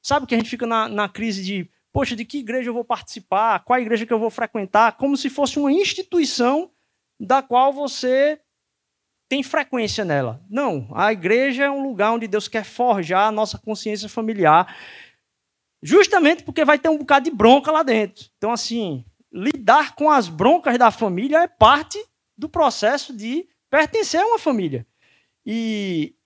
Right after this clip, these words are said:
forjar isso faz com que a gente comece agora a pensar as coisas aqui, não como, de novo, uma apresentação musical. O que vocês vão ter agora aqui não é, vocês não, não, não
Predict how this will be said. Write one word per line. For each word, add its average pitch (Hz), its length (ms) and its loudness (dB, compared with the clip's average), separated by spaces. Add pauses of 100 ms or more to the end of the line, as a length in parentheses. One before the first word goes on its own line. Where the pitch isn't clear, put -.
(760)
forjar 269 540 6
isso 339 280 0
faz 311 200 2
com - 60 -20
que 339 60 -2
a 277 40 2
gente 294 180 0
comece 285 380 0
agora 269 220 2
a - 20 0
pensar 269 420 0
as - 160 -2
coisas 240 400 -2
aqui, 277 360 -2
não 302 200 2
como, 392 560 2
de 208 120 -8
novo, 208 180 0
uma 196 80 2
apresentação 196 480 -4
musical. 175 520 2 (220)
O 226 60 -6
que 233 100 -8
vocês 254 300 -2
vão 240 160 2
ter 240 100 4
agora 220 280 6
aqui 240 160 -4
não 330 120 0
é, 330 180 8
vocês 277 240 -4
não, 262 500 -6 (500)
não, 294 340 -2 (140)
não 330 360 0